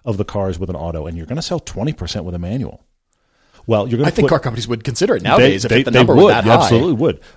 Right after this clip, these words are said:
Speaker 1: But the problem is you're sending eighty percent of the development dollars are going toward the automatic version,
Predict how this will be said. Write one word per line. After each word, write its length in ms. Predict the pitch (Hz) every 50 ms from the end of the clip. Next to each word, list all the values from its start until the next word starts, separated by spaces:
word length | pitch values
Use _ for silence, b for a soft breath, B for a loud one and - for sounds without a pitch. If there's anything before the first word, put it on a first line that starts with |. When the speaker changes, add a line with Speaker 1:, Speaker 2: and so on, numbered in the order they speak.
| B
Speaker 1:
But 100 | - 123
the 80 | 104 110
problem 320 | - - 175 196 196 123
is 100 | 87 82
you're 120 | 87 107 104
sending 320 | - - 139 131 127 120 - -
eighty 240 | - 139 175 180 156
percent 320 | - 143 123 - 143 135
of 40 | 127
the 40 | 117
development 400 | 107 107 104 113 151 147 113 101
dollars 260 | 95 87 87 90 80
are 40 | 92
going 220 | 87 98 104 110 104
toward 220 | - - 107 92
the 80 | 101 - -
automatic 460 | 98 107 107 104 101 101 107 113 95
version, 500 | 90 82 98 117 147 131 107 - - 92